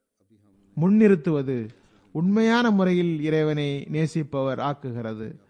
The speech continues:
பிறகு மனிதனை இறைவனது நெருக்கத்தை பெறுபவர் ஆக்கி விடுகிறது. ஒரு உண்மையான மோமீன் மார்க்கத்திற்காக ரோஷம் காண்பிக்க வேண்டும். இதனை விளக்கியவாறு ஒரு இடத்தில்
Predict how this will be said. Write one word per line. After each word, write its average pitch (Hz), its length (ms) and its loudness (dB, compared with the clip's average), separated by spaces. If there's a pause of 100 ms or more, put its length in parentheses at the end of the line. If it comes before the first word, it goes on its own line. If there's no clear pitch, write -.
(400)
பிறகு 165 340 0
மனிதனை 170 520 -2
இறைவனது 175 440 0
நெருக்கத்தை 175 560 -2
பெறுபவர் 165 440 -2
ஆக்கி 143 240 -4
விடுகிறது. 120 640 -8 (460)
ஒரு 151 240 -2
உண்மையான 185 560 0
மோமீன் 185 640 -2 (460)
மார்க்கத்திற்காக 170 1000 0
ரோஷம் 147 420 -4
காண்பிக்க 127 480 -8
வேண்டும். 117 380 -10 (720)
இதனை 165 380 2
விளக்கியவாறு 175 640 2
ஒரு 170 160 2
இடத்தில் 175 680 0